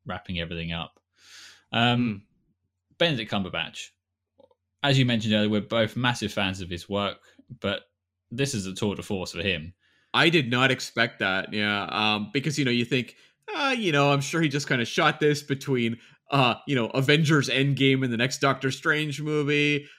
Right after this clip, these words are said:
Speaker 2: Um, you know, I'm sure this was just kind of a quick job for him." And you could easily think that through, like, three quarters of this movie. And then you get to this prison sequence, and Benedict Cumberbatch really goes through a physical transformation in this movie that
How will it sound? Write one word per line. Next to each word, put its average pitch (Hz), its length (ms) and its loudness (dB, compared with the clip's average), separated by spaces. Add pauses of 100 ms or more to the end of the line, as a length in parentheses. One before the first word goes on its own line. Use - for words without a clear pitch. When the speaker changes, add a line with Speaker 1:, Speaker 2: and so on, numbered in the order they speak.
(100)
Speaker 2:
Um, 120 540 0
you 208 100 -6
know, 135 160 2
I'm 135 80 -2
sure 156 160 -2
this 139 140 -2
was 120 120 -8
just - 140 -12
kind 127 140 -2
of 110 40 -2
a 107 40 -4
quick 139 240 -8
job 131 300 -2
for 123 120 -6
him." 95 220 -10 (480)
And 202 340 4 (160)
you 165 280 -4
could 190 220 -2 (120)
easily 156 460 0
think 139 280 -2
that 101 300 -2
through, 127 260 0
like, 110 180 0
three - 200 -2
quarters 117 340 -4
of 117 80 -4
this 107 180 -6
movie. 98 360 -6 (640)
And 135 120 2
then 208 120 4
you 262 100 4
get 220 140 4
to 220 80 2
this 151 180 0
prison 269 420 -2
sequence, 110 760 -2 (140)
and 139 320 2 (240)
Benedict 294 380 -2
Cumberbatch 143 460 0
really 202 200 -2
goes 143 220 2
through 135 200 -6 (160)
a 104 140 -4
physical 185 460 2
transformation 127 760 -2
in 101 80 -4
this 98 180 -8
movie 95 300 -2
that 98 220 -2